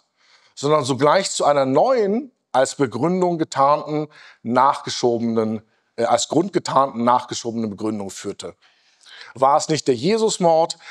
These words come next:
war es die Opferung christlicher Kinder. War es nicht mehr die Opferung christlicher Kinder, so war es die Ausbeutung der Christen durch Zinsknechtschaft. War es nicht mehr die Zinsknechtschaft, weil längst andere das Bankensystem dominierten, so war es die soziale Toxizität.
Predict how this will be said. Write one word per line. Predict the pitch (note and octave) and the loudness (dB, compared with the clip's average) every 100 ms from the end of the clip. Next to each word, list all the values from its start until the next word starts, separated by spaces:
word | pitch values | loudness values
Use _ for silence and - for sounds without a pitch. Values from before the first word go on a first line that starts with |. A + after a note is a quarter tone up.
| - | -10
war | - C3 | 0 2
es | C#3 | 2
die | - | 0
Opferung | C#3+ C3+ - C3 A2 | 0 0 0 0 0
christlicher | C3 - A#2 A2 A2 | -4 -4 -6 -10 -8
Kinder. | - G2 E2+ D2+ - - - | -8 -8 -10 -12 -16 -18 -2
War | A#2 D3 | 2 4
es | D#3 | 2
nicht | E3 - | -2 -2
mehr | D#3 | -2
die | D3 | 0
Opferung | D3+ - D3 C3+ | 0 -2 -4 -4
christlicher | - C#3+ - B2 B2+ | -2 -6 -6 -6 -6
Kinder, | - G3+ G#3 G3+ G3 G3+ - - | -2 -2 2 2 2 -4 -18 -10
so | C3 | -2
war | C3 C3 | 0 2
es | C3+ | 0
die | - | -2
Ausbeutung | G#2+ C#3+ C#3+ C3 C3 C3+ A#2+ | 0 0 2 0 2 0 -2
der | A2 | -2
Christen | - B2 - A2+ | -2 -4 -4 -6
durch | G#2+ - | -8 -8
Zinsknechtschaft. | B2+ B2+ - G#2 F#2 - - D#2+ - - - - - | -6 -6 -8 -10 -10 -10 -8 -8 -10 -18 -20 -18 -2
War | C3+ D3+ | 2 2
es | - | 0
nicht | D#3 - | -4 -2
mehr | C#3 | -2
die | B2+ | -2
Zinsknechtschaft, | - G#3+ C4 - G3 F3+ - - E3+ - - - - | -4 -2 -2 -4 -2 -2 -2 0 0 0 -10 -20 -4
weil | C3 | -2
längst | C3 C3+ - - | 0 -2 -2 2
andere | E3+ G#3+ G#3 G3 G3 F#3+ | 2 2 2 2 2 2
das | D#3 - | 0 2
Bankensystem | C#3+ - C#3+ C3+ - C#3 C#3 | 0 0 -4 -4 -4 -4 -2
dominierten, | B2+ C3 B2+ A#2+ B2 A#2+ A#2 - - | -2 0 0 2 0 -2 -6 -8 -18
so | - B2+ | -6 0
war | C3 | 2
es | B2 | 2
die | - | -4
soziale | A2+ B2+ - A#2 A#2 G#2+ | -6 -6 0 2 2 -2
Toxizität. | - - - - G2+ - A2 F#2 - - | -8 -12 -14 -14 -16 -12 -8 -8 -10 -16